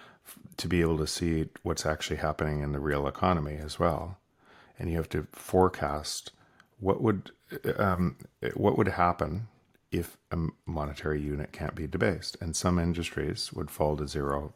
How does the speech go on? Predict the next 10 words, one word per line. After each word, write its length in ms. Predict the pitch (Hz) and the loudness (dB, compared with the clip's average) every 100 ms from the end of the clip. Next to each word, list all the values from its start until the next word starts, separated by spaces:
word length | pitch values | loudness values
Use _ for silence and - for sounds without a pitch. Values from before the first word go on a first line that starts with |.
| - | -6
way 260 | 82 80 | -2 0
faster 600 | 78 73 78 - 92 120 - - | 0 0 -2 -2 -6 -6 -8 -8
in, 200 | 78 76 - | -6 -6 -4
in 140 | 78 | -4
price. 480 | - 69 131 - - _ - - - - - | -2 -2 -4 -8 -12 _ -20 -20 -20 -20 -6
And, 300 | 80 76 - | -4 -4 -6
and 340 | - 85 76 76 | -6 -4 -2 -2
some 240 | - 80 | 0 2
industries 600 | 76 73 71 80 73 71 | 0 -2 -2 0 0 -2
would 300 | 76 71 67 | -4 -4 -8